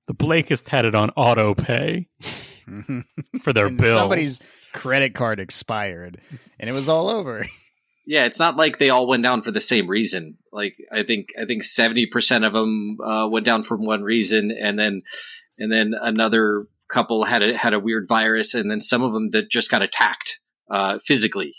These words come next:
Speaker 3: you know, by bombs or, or, uh, or people running in with explosives. So it's not like they all died because of the same reason.
Speaker 2: It was,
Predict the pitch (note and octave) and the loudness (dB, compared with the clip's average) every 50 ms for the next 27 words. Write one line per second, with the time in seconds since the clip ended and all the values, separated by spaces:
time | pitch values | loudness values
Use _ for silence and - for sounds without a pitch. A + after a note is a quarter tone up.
0 | _ _ - F#2+ F2+ D#2+ F#2 G2 E2+ G2+ G#2 G#2+ G2 F#2 F#2 F2+ D#2+ - - - | _ _ -10 -6 -2 0 0 2 2 4 4 4 4 4 2 -2 -4 -6 -4 -4
1 | F#2+ F#2 F#2+ G#2 G2+ F#2+ F2+ F2 F2+ F#2 F#2 F2 F2 F2 F2 F#2 - - - G#2 | -2 -2 -2 -2 -2 -2 -2 -2 -2 0 0 0 0 -2 -4 -6 -10 -12 -10 -8
2 | G2 F2 - - A2+ - F#2+ G2 G2 F#2 F#2+ F#2+ F#2 F2+ F#2 F#2 F#2 - F#2 - | -8 -6 -6 -6 -4 -2 0 0 2 2 0 0 0 0 0 -2 -4 -2 -2 -4
3 | - - G#2+ G2 F#2 - - F#2 E2+ - - - - _ _ _ - - - A2 | -2 0 0 -2 -2 -2 -4 -6 -6 -6 -8 -8 -8 _ _ _ -10 -6 -2 -2
4 | F#2+ F#2+ F#2+ G2 G#2 - - B2 C#3 - - A2 G#2+ - A2+ G#2+ F#2+ G2+ G#2+ G#2+ | -2 -2 -2 -2 -2 0 0 0 0 2 0 0 0 2 0 0 2 4 4 4
5 | G2+ G#2+ F2+ G2+ F#2 F#2 F#2+ F#2+ F#2 E2+ E2 F2+ - G2 E2+ E2 E2 - - - | 4 2 0 0 0 2 2 0 0 -2 -4 -4 -2 -2 -2 -2 -4 -4 -2 -2
6 | - G2 E2 D2+ F2 F#2+ F#2 D2+ D#2 D#2+ D#2+ - _ _ _ _ _ _ - E3+ | 0 -2 -2 -2 -2 -2 -2 -2 -6 -10 -14 -20 _ _ _ _ _ _ -18 -14
7 | F#3+ E3 D3 D3+ - | -10 -10 -10 -8 -10